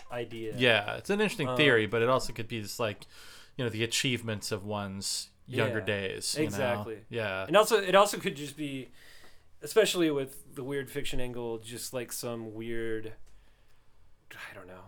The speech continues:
Speaker 1: like, symbol, like
Speaker 2: Yeah.
Speaker 1: a cross or something, or
Speaker 2: Yeah,
Speaker 1: a
Speaker 2: or a,
Speaker 1: medallion
Speaker 2: a
Speaker 1: or
Speaker 2: military
Speaker 1: Yeah,
Speaker 2: award of some
Speaker 1: exactly.
Speaker 2: sort. Yeah.
Speaker 1: So I, I do, I do like that he never really explains, but,
Speaker 2: Yeah.
Speaker 1: uh, which is part of the genius. Back to the lyrics. Um,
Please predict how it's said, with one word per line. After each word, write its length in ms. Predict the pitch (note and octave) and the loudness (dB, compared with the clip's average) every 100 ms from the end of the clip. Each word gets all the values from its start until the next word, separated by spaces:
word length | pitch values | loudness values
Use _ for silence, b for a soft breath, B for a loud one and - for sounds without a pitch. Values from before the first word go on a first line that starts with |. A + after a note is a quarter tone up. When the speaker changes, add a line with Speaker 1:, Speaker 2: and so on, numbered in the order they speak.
| G2 | -14
Speaker 1:
like, 180 | A2+ G#2 | -12 -8
symbol, 760 | - - D3+ C3+ A#2+ G#2+ G#2 G2+ - | -8 -4 -2 -2 -2 -4 -4 -10 -8
like 120 | B2+ | 0
Speaker 2:
Yeah. 320 | A#2+ G#2 A#2+ A#2+ | 2 0 -4 -6
Speaker 1:
a 20 | |
cross 720 | G#2+ C#3 B2 A2 G#2 F#2+ - | -4 0 2 0 -4 -10 -8
or 140 | A#2 | -8
something, 440 | A2 B2 A2 A2 G#2 | -6 -8 -10 -12 -10
or 20 | G#2+ | -6
Speaker 2:
Yeah, 120 | G#2+ | -4
Speaker 1:
a 40 | |
Speaker 2:
or 60 | A2 | -2
a, 20 | |
Speaker 1:
medallion 420 | A2+ A#2 A#2 A#2 A2 | -2 -2 -4 -6 -2
Speaker 2:
a 20 | |
Speaker 1:
or 40 | |
Speaker 2:
military 840 | A#2 A#2+ A2+ A#2 G#2+ G#2+ G#2 G2+ G2 | 4 4 4 0 0 0 -6 -8 -2
Speaker 1:
Yeah, 360 | D3 C#3+ B2+ A#2+ | 2 2 2 2
Speaker 2:
award 320 | A#2 A#2 A2 | 6 6 6
of 80 | A2 | 2
some 200 | A#2+ A2+ | 0 -2
Speaker 1:
exactly. 120 | G#2+ | -4
Speaker 2:
sort. 340 | A2+ A2 G2+ - | -2 -2 -2 -4
Yeah. 360 | A#2+ A2 G2+ | -2 -2 -4
Speaker 1:
So 240 | G2 G3+ G3 | 0 6 6
I, 180 | F#3+ E3+ - | 4 -8 -6
I 100 | - | 2
do, 180 | E3+ G#3+ E3+ | 2 2 2
I 80 | |
do 160 | F#3 G#3 | 4 6
like 200 | G3+ F3+ | 4 4
that 160 | F3 D3+ | 2 0
he 100 | C#3+ | 2
never 240 | D3 C#3+ | 0 0
really 260 | C3+ C3 A#2+ | -6 -4 -6
explains, 680 | A2 - C3 A#2 G#2 F#2 | -8 -10 -8 -8 -12 -10
but, 200 | - B2+ | 0 4
Speaker 2:
Yeah. 220 | D#3 B2+ B2 | 6 6 2
Speaker 1:
uh, 500 | A#2 A2+ A2 G#2+ G#2+ G#2 b b b b - - | 0 -2 -4 -6 -10 -14 b b b b -20 -6
which 240 | D#3+ E3 | 0 0
is 160 | D3 B2+ - - - - - - | -2 -10 -16 -20 -20 -20 -20 -14
part 120 | - C3 | -6 -6
of 80 | |
the 60 | B2 | -6
genius. 400 | A#2 B2 G#2 - | -10 -10 -10 2
Back 280 | E3+ F#3+ F#3+ | 6 6 4
to 180 | G3 F#3+ | -2 0
the 100 | E3 | 0
lyrics. 480 | D3+ D#3 B2+ - - | 0 0 -2 -4 -6
Um, 460 | D#3+ E3+ D#3+ D3 C#3 | 0 2 2 0 -4